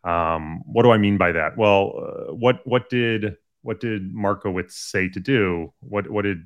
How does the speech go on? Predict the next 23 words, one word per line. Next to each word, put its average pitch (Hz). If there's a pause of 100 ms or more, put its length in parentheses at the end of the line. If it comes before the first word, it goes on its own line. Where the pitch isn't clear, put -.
(160)
uh, 92
Will 101
Sharpe -
say 101
to 90
do? 135
They 104
said, 95 (640)
"Plot 143
the 135
efficient 127
frontier, 107
find 113
the 117
max 110
Sharpe 104
portfolio, 92 (640)
and 110
then 113
lever 113
it 110
to 117
your 98